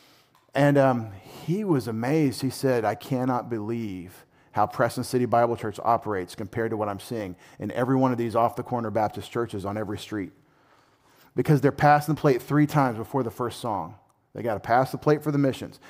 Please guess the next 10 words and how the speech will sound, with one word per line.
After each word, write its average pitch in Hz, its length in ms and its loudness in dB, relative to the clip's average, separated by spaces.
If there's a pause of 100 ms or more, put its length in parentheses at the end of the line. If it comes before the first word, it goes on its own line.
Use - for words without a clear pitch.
(120)
They 95 100 -10
gotta 95 160 -4
pass 139 320 2
the 135 60 -8
plate 143 280 0
for 139 100 -2
the 131 80 -2
women's 139 400 2
flower 139 400 4
auxiliary. 107 560 0